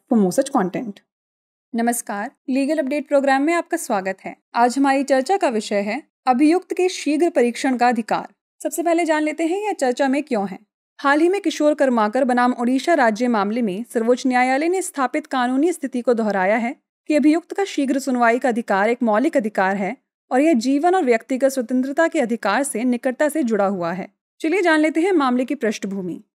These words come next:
इस मामले में याचिकाकर्ता पर Narcotic Drugs and Psychotropic Substance Act की धारा बीस उपधारा बी खंड दो सी के तहत अपराध का आरोप लगाया गया है। उच्च न्यायालय ने याचिकाकर्ता को जमानत पर रिहा करने का आदेश दिया,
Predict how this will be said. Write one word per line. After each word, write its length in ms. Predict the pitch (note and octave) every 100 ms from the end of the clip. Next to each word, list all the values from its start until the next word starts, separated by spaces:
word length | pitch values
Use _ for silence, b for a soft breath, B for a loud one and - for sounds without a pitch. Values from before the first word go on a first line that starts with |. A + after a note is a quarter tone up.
| _
इस 180 | C#4+ -
मामले 380 | C#4 C4+ C#4 F#4
में 120 | G4+
याचिकाकर्ता 720 | F#4 B3+ B3 C#4+ C#4+ C4 C4 D#4
पर 140 | D#4+
Narcotic 560 | C4+ A#3 A#3 B3+ D4 A#3+
Drugs 360 | A#3 A#3+ - -
and 160 | A#3+ B3
Psychotropic 640 | A#3 A#3 D#4 D4+ C#4+ D#4+
Substance 500 | - A#3 - A3+ A#3 -
Act 240 | G#3 G#3
की 220 | - A3+ A3
धारा 380 | A3+ F#3 F#3+ C#4+ _ _ -
बीस 360 | A3 G#3+ C#4+ -
उपधारा 420 | A#3 C4 A#3+ B3+
बी 340 | G#3 F#3+ B3 - _
खंड 220 | C#4+ C#4+
दो 240 | D4+ D4 D#4+
सी 280 | - - F4
के 160 | F4+
तहत 360 | - A#3 G#3+ A#3
अपराध 420 | B3+ B3+ C4 D#4
का 120 | E4+
आरोप 280 | B3 G#3 C4
लगाया 340 | A#3+ G3+ F3+ F3+
गया 180 | F#3
है। 200 | F#3+ F#3 - _ _ -
उच्च 160 | C4+
न्यायालय 360 | D4+ D4+ D4 E4+
ने 140 | A4 F#4
याचिकाकर्ता 600 | B3 C4+ C#4+ C4+ B3+ D4
को 140 | E4
जमानत 460 | B3 A#3+ A3+ B3+ B3+
पर 160 | C4+
रिहा 220 | A#3 A3
करने 300 | C#4+ C#4+ C4+
का 100 | D4
आदेश 320 | A3+ G3+ B3 -
दिया, 300 | G#3 F#3